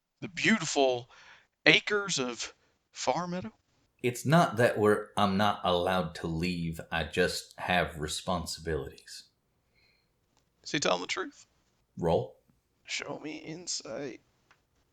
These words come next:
Speaker 1: into that man's head. A natural twenty.
Speaker 2: Uh, yes.
Speaker 1: He's lying.
Speaker 2: No, he's one hundred percent telling you the truth.
Speaker 1: He's one hundred percent telling the truth.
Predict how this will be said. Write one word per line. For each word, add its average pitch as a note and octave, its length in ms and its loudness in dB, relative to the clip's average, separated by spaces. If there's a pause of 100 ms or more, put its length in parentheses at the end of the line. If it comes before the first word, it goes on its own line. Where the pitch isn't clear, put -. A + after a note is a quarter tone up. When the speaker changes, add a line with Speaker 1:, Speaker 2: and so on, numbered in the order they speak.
Speaker 1:
into F3+ 420 -8
that F#3 280 0 (100)
man's E3 400 -8
head. C3+ 200 -2 (560)
A C3+ 80 4
natural D#3+ 420 6
twenty. F#3 360 2 (260)
Speaker 2:
Uh, G2 300 8
yes. - 440 2 (840)
Speaker 1:
He's C3+ 180 -4
lying. C#3+ 440 2 (480)
Speaker 2:
No, F#2+ 140 2
he's F#2 220 -2
one F#2 160 2
hundred C3+ 360 -2
percent G#2 400 0
telling G2+ 240 0
you F#2+ 120 0
the F2+ 80 -4
truth. F2 360 -6 (280)
Speaker 1:
He's F3+ 140 4
one G3+ 120 2
hundred A#3 120 2
percent G#3+ 200 -4
telling G#3+ 180 0
the G3+ 60 -6
truth. - 260 -6